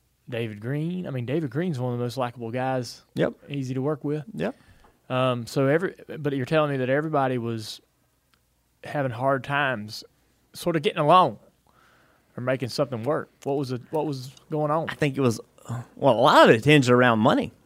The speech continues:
Speaker 1: Yeah.
Speaker 2: I mean, a lot of it hinged around sponsorship. And, you know, if, if, um, you know, if somebody could bring a sponsor, that will always got someone's attention. You know, people act like that's just today.
Speaker 1: Yeah.
Speaker 2: Uh,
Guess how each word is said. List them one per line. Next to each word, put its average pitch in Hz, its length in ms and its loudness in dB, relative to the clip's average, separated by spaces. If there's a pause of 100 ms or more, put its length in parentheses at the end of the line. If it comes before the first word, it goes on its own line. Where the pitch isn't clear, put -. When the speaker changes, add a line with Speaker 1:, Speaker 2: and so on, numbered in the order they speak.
Speaker 1:
Yeah. 110 220 -8 (600)
Speaker 2:
I - 60 0
mean, 131 140 4
a 117 40 6
lot 127 200 8
of 190 80 8
it 139 80 6
hinged 139 260 4
around 131 260 4
sponsorship. - 640 -2 (120)
And, 120 440 2
you 127 120 0
know, 131 200 4
if, 110 240 0
if, 117 320 -2
um, 113 360 2 (800)
you 135 100 -2
know, 110 140 2
if 131 100 -6
somebody 123 300 6
could 113 140 2
bring 123 200 4
a 110 60 0
sponsor, 156 560 0 (100)
that 120 240 0
will 127 100 -2
always 123 300 4
got 123 300 2 (300)
someone's 127 380 2
attention. 113 480 -2
You 127 100 -2
know, 113 120 0
people 131 240 2
act 123 160 6
like 117 160 4
that's 120 220 2
just - 220 -6
today. 98 460 -6 (240)
Speaker 1:
Yeah. 95 200 -12 (260)
Speaker 2:
Uh, 117 100 -8